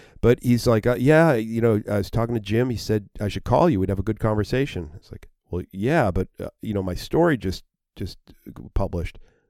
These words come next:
"Oh, really? Really? Oh, uh, was that okay?" It's like, "Yeah, sure, it's fine." You know, I was, like, talking, talking low with him, and we talked for about a half an hour. And so I ended up pu-, writing a story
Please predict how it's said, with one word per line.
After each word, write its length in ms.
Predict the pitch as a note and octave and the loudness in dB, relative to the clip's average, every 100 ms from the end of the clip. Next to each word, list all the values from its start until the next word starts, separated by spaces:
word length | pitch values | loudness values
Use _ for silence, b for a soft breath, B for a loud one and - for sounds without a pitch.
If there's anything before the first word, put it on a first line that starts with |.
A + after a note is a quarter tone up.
| _ - | _ 0
"Oh, 240 | F#3+ F3 | 4 4
really? 340 | A2+ C#3 C3+ | 4 4 2
Really? 580 | D3 D3+ F3 F#3+ G3 F3+ | -2 -2 0 0 -2 0
Oh, 420 | C3 B2 G#2 F2+ - _ _ _ _ _ | 0 2 2 0 -6 _ _ _ _ _
uh, 380 | A2 G#2+ G2+ G2 - | -2 0 0 0 -2
was 120 | G#2 | -2
that 120 | B2 A2+ | 0 0
okay?" 460 | - C3 G3 F#3+ - _ | 2 0 0 -4 -12 _
It's 100 | - | -10
like, 160 | G2+ F2 | -8 -8
"Yeah, 220 | - - | -6 -4
sure, 220 | A#3+ D4 | -4 -6
it's 100 | C4 | -6
fine." 360 | - A#3+ C#4+ A3 | -6 -6 -6 -6
You 180 | C3 D#3 | -4 -2
know, 80 | D3 | 2
I 80 | B2+ | 4
was, 100 | B2+ | 4
like, 200 | A2 - | 0 2
talking, 420 | B2 A2+ A#2+ G#2 b b b | 0 0 -2 -6 b b b
talking 380 | B2 A#2 A2+ F#2 | 0 2 2 0
low 460 | F#2 F#2+ G2 G#2 | 0 2 4 4
with 280 | A2 A#2 A#2+ | 4 4 4
him, 280 | B2+ C3+ D3 b b b - | 2 0 -2 b b b -2
and 200 | B2+ C3+ | 0 2
we 80 | |
talked 240 | - D#3+ - | 6 6 6
for 60 | |
about 160 | E3 D3+ | 4 6
a 40 | |
half 240 | C3 C#3+ C3+ | 6 4 4
an 60 | |
hour. 240 | C3+ C#3 C#3+ | 2 4 4
And 180 | C3+ C3 | 2 4
so 320 | C#3+ C3+ C3+ b b - | 6 6 4 b b 2
I 140 | C3+ | 6
ended 260 | D#3+ D#3+ C#3+ | 6 4 2
up 160 | D3 - | 2 6
pu-, 180 | D#3 - | 6 6
writing 340 | C3+ C#3+ D3 | 6 6 6
a 40 | C#3 | 2
story 640 | - C#3+ D3+ D3 C3 A2+ | 4 6 8 6 4 -4